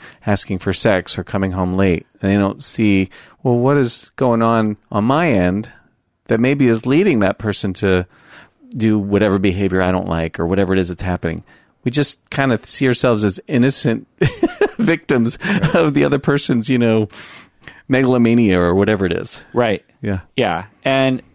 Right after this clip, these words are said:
Speaker 2: there's known psychological phenomena that contribute to this. We're all inherently narcissistic.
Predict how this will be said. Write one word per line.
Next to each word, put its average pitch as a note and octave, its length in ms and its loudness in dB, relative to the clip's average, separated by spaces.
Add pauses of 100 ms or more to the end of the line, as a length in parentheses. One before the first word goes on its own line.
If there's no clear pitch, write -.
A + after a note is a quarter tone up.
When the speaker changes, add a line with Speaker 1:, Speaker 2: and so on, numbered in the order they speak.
Speaker 2:
there's C#3 340 0
known C#3+ 420 2
psychological A#2 760 0
phenomena F#2+ 960 -4
that F2 260 -4
contribute A2+ 420 -4
to A2 60 -6
this. G2 360 -4
We're F#2+ 240 -2
all F#2+ 460 0 (240)
inherently F#2 580 -6
narcissistic. F2+ 1040 -8